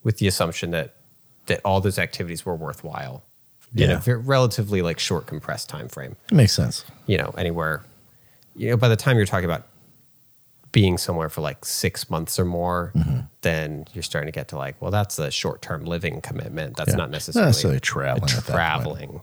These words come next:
Speaker 1: yeah.
Speaker 2: No, that's fair. Um,
Speaker 1: So that's kinda what I think about when, you know, my, where I'm coming from and then what I think about traveling.
Speaker 2: That's good. Yeah,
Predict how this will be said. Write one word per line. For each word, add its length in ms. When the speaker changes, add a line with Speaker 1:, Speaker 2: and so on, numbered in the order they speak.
Speaker 1:
yeah. 220
Speaker 2:
No, 140
that's 200
fair. 300
Um, 320
Speaker 1:
So 80
that's 80
kinda 220
what 220
I 140
think 240
about 300
when, 260
you 80
know, 160
my, 180
where 140
I'm 80
coming 280
from 460
and 240
then 200
what 120
I 60
think 240
about 280
traveling. 500
Speaker 2:
That's 160
good. 220
Yeah, 320